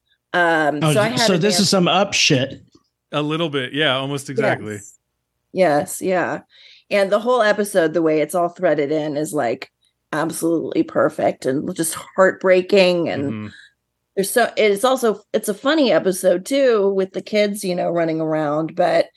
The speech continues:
Speaker 3: Yeah,
Speaker 1: um,
Speaker 3: there's,
Speaker 1: but,
Speaker 3: there's
Speaker 1: oh my
Speaker 3: something
Speaker 1: God.
Speaker 3: hilariously adorable about Bluey running <laughs> around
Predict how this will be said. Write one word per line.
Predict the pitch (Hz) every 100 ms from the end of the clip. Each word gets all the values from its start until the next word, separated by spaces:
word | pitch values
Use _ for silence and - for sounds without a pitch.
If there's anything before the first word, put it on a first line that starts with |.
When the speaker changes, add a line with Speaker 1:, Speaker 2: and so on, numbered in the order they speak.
| - - _
Speaker 3:
Yeah, | 151 156
Speaker 1:
um, |
Speaker 3:
there's, | 151 147
Speaker 1:
but, | 147 -
Speaker 3:
there's | 156 156
Speaker 1:
oh | 180
my |
Speaker 3:
something | 160 - 113
Speaker 1:
God. |
Speaker 3:
hilariously | 131 135 139 139 127 135 127
adorable | 117 120 120 113 110 120
about | 113 113 113 113 110
Bluey | 123 120 117 110 117
running | 113 113 113
<laughs> |
around | 117 147 151 139 -